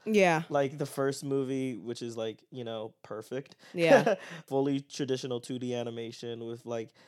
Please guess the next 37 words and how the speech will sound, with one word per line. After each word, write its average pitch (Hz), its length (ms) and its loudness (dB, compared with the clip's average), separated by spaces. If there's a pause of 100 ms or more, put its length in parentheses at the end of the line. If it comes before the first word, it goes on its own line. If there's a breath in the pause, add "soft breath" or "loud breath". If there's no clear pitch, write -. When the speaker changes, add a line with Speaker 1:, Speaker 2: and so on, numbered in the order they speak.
(260 soft breath)
Speaker 2:
even, 139 400 -4
uh, - 40 -4
in 123 400 -10
the 123 100 0
live 120 300 -2
action 117 640 -6
a 135 40 -2
little 120 280 -2
bit, 123 160 -2
but 113 160 -4
the, 120 180 -4
the 123 60 -14
character's 123 500 -6
still 127 200 -6
maintained 120 680 -8
to 131 120 -10
be 120 160 -6
two 127 260 -8
D. 104 380 -14 (160 soft breath)
Then 156 180 6
you 156 80 6
have 160 140 6
the 170 80 6
second 202 400 4
SpongeBob 151 480 2
movie, 131 400 0
which 127 220 -2
is, 135 80 -4
like, 127 280 2
it 156 60 4
was 151 160 4
significantly 170 920 2
two, 165 320 -4
in 139 320 -2
two 156 240 -4
D 139 180 0
animation. 123 840 0